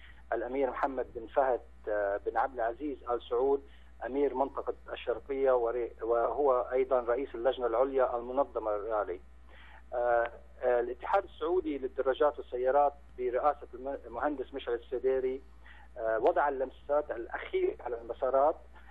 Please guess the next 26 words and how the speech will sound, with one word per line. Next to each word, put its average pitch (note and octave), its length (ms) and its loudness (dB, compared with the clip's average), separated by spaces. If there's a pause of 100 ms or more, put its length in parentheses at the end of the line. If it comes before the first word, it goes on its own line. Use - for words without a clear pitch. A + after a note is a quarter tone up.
(200)
آه، B2 420 2 (100)
التي C3+ 440 -2
تتكون D3+ 560 0
من B2 60 -10
اثناشر C#3 440 -2
مرحلة C3+ 480 0
خاصة، C3 460 0
وهي C#3+ 340 -2
تقريبا D3 400 -2
نفس G3 300 -2
المراحل C3+ 560 2 (380)
الذ-، C#3 480 0
التي D3+ 360 0
استخدمت C#3+ 540 -2 (200)
في B2+ 180 -8
سنة D#3 180 2 (100)
ألفين D3 340 -2
وثمانية، D#3 560 0 (280)
ولكن D3 420 2
في E3+ 220 -4
بعض C#3 300 0
التعديلات C#3+ 720 0
وفي C3+ 360 2
مرحلة D3 440 0
خاصة D#3 440 -2
جديدة، D3+ 520 2